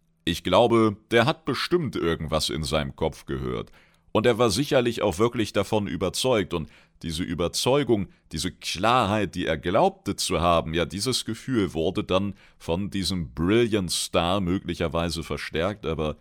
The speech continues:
dass das jetzt wirklich die Auserwählten waren, die mit dessen Hilfe mit Sageras reden konnten, hm,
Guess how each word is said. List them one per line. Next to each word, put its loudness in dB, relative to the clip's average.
dass -8
das 0
jetzt -4
wirklich 0
die 2
Auserwählten 2
waren, 0
die -6
mit -6
dessen -2
Hilfe -2
mit -8
Sageras -2
reden -2
konnten, -4
hm, -6